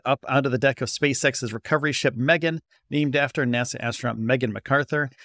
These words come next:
and medical checkouts for the astronauts were done right there on the vessel before they boarded a helicopter back to Kennedy Space Center in Florida. From there, they'll return to nasa's Johnson Space Center in Texas. Now, this marks another milestone for SpaceX,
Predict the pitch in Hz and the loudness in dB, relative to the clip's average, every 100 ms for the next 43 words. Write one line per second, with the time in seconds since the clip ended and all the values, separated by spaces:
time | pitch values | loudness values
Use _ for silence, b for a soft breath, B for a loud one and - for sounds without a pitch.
0 | B 123 127 151 156 165 - 143 - 139 | B 2 4 4 2 -2 0 -2 0 -4
1 | 135 - 120 117 123 - 131 117 - 123 | -4 -4 -4 -2 -2 -2 -2 -2 -4 -6
2 | 113 151 175 175 B B - 147 214 277 | 0 2 2 0 B B 0 0 2 0
3 | 254 233 202 208 - 85 - _ _ - | 0 0 2 2 0 -4 -10 _ _ -8
4 | 120 135 143 143 127 113 120 117 117 127 | -2 0 2 2 0 0 0 0 -2 0
5 | 120 117 107 123 107 104 - 127 - 127 | -2 -2 -6 -6 -6 -6 -6 -8 -2 -2
6 | 123 131 190 160 - 143 135 135 - 190 | -2 -4 -2 -2 0 0 -2 -6 -2 0
7 | 151 82 - B B _ 123 123 127 214 | 0 -4 -12 B B _ -4 0 2 0
8 | 214 _ _ - 131 131 - 123 127 110 | -2 _ _ 0 0 0 0 -2 0 -2
9 | 110 127 117 - 120 110 - 117 - 120 | -4 -6 -6 -4 -2 -4 -6 -6 0 0
10 | - - 98 95 - 131 - - - - | -2 -8 -10 -8 -2 -2 -2 -10 -6 -6
11 | - _ _ _ _ _ _ _ _ 151 | -8 _ _ _ _ _ _ _ _ -2
12 | 123 165 165 139 135 147 - 131 139 165 | 2 2 0 0 0 0 0 2 2 2
13 | 131 143 143 151 135 135 - 175 - 87 | 2 0 -2 -4 -6 -4 0 2 2 -4
14 | - - | -4 -10